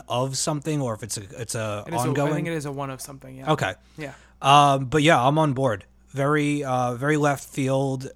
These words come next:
Speaker 1: If this is, if, like I said, if the other books are anything like this one, if any of our listeners know that and you wanna, you know, get at me or whatever, you can email me, you can find me on Twitter.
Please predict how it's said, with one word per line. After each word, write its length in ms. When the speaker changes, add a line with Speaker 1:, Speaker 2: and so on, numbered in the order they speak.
Speaker 1:
If 260
this 180
is, 240
if, 220
like 160
I 60
said, 180
if 80
the 140
other 180
books 300
are 60
anything 460
like 260
this 220
one, 400
if 220
any 200
of 80
our 120
listeners 480
know 240
that 300
and 100
you 80
wanna, 420
you 120
know, 380
get 180
at 220
me 260
or 100
whatever, 480
you 120
can 120
email 320
me, 180
you 100
can 120
find 220
me 80
on 140
Twitter. 360